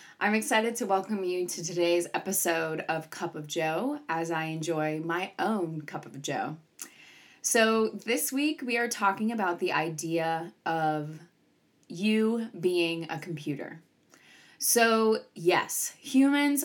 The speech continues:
are prob-, one, probably, if not the most refined piece of technology that exists on our planet.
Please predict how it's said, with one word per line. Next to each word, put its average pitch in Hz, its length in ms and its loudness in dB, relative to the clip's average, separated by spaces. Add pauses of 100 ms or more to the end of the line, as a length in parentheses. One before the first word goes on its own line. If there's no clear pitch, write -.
are 156 600 2 (280)
prob-, 339 560 0
one, 262 340 2 (160)
probably, 190 1120 0
if 262 220 -4
not 254 280 0
the 254 140 2
most 180 480 0
refined 208 420 -2
piece 214 220 -4
of 170 80 -6
technology 156 640 -4
that 143 160 -4
exists 151 380 -4
on 147 100 -2
our 135 120 -2
planet. 113 420 -10